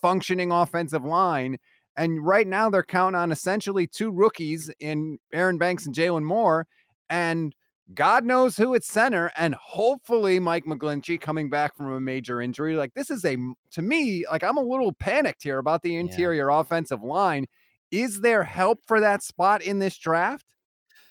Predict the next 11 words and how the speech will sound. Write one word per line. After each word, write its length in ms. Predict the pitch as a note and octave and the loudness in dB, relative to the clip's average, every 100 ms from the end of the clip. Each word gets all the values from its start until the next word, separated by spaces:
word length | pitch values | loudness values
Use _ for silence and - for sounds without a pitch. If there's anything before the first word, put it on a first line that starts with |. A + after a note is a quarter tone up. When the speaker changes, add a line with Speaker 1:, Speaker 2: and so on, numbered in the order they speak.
| _ | _
Speaker 2:
There 300 | B2+ G#3 A3+ | 0 4 6
is. 440 | G#3 B2+ F#2 - - | 6 4 2 -8 -6
And 260 | C#3 D#3 E3 | -4 -2 0
now 200 | F3+ F3 | 0 2
I 120 | F3+ | 2
think 260 | A3+ B3+ | 2 0
Alex 360 | G3+ G3+ G3+ - | 2 2 2 0
Max 320 | F3+ E3+ - | -2 -4 -4
comes 280 | - D#3 C#3+ | -8 -8 -2
back 340 | - D3 C#3+ - | 2 2 0 -4
for 380 | B2 B2 A#2+ | -2 0 0